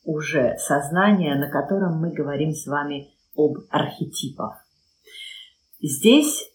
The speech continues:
светоносность и чистота главным образом проявляется в чистоте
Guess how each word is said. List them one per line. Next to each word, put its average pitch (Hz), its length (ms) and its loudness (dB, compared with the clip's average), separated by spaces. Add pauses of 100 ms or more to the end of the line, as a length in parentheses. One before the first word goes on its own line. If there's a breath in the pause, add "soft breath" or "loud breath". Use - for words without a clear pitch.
(120)
светоносность 180 1300 2
и 127 320 -4
чистота 170 1000 -2 (580)
главным 151 640 -2
образом 135 680 -6
проявляется 127 840 -6 (140)
в - 60 -20
чистоте - 720 -4